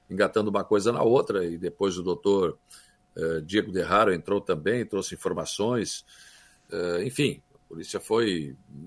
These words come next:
passando informações conforme podia, né? E essa, esse é o, é, é aí que está, está acontecendo um,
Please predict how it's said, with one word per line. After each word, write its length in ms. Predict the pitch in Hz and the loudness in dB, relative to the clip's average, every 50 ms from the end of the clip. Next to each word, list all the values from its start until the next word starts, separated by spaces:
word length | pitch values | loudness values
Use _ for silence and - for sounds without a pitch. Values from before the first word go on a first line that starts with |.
| - 78 73 - | -14 -14 -8 -4
passando 360 | - 82 - - 139 123 107 | -4 0 2 2 2 2 0
informações 500 | 95 - 104 98 98 90 - 110 104 - | 0 -2 0 0 -2 -2 -2 -2 -4 -2
conforme 380 | - 117 107 - 113 107 117 | -2 -6 -4 -2 -2 -2 -2
podia, 420 | - - - 135 110 107 98 82 - | -2 -6 -8 -6 -2 0 0 0 -2
né? 200 | - 73 78 104 _ _ _ _ _ _ _ _ _ _ _ _ - | -4 -10 -12 -14 _ _ _ _ _ _ _ _ _ _ _ _ -2
E 240 | - 117 139 151 156 | 2 4 4 6 8
essa, 400 | 170 202 254 - - - - - | 8 8 8 8 8 6 6 8
esse 240 | 190 233 226 - 240 | 8 8 8 8 6
é 60 | 226 | 4
o, 80 | 214 | 6
é, 300 | 208 208 202 202 - - | 8 8 8 8 6 2
é 40 | 160 | 2
aí 220 | 151 135 165 220 214 | 2 4 4 2 2
que 80 | - | 2
está, 220 | - - - 123 107 | 2 4 4 4 4
está 200 | 196 - 202 214 | 4 2 0 0
acontecendo 680 | 214 254 240 208 - 139 - - - 135 135 127 113 104 | 0 0 0 2 4 4 4 4 4 4 2 2 0 -4
um, 240 | 101 98 90 87 | -4 -6 -8 -8